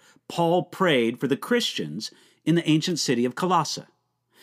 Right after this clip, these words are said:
The whom referred to in verse fourteen is Jesus Christ.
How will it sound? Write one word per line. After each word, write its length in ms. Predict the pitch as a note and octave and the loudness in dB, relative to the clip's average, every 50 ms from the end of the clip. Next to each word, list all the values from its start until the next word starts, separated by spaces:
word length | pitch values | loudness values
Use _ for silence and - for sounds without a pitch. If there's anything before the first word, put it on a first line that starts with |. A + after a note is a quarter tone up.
| - - - - - _ - | -20 -20 -20 -20 -20 _ -2
The 280 | B2+ D#3 E3 D#3 - - _ | 2 2 2 2 2 -2 _
whom 760 | - - - - A#3 C#4 C#4 B3+ G#3+ F3 D#3+ D#3+ G3+ A3+ A3+ - | -14 -10 -2 2 4 6 6 6 6 6 6 4 4 4 2 2
referred 520 | E3+ E3 F3 D#3+ - G3 F#3+ F#3+ E3+ - | 2 2 2 2 2 2 2 2 2 0
to 320 | - D3 C3+ B2+ D3 F3+ - | 0 2 2 2 2 2 2
in 160 | - D#3+ E3 | 4 4 4
verse 220 | C#3+ D#3 D#3 D3+ - | 4 2 2 0 0
fourteen 420 | - E3+ E3 D#3+ - A3 A3 F3+ | 0 0 0 0 0 0 2 2
is 160 | D#3+ D#3 B2+ | 2 2 2
Jesus 360 | A#2 - D#3+ D3+ B2+ D3 C#3 - | 2 2 2 4 4 2 -2 0
Christ. 440 | - A#3 A#3 G#3+ D#3+ C3+ - - | 0 2 2 2 2 0 -2 -6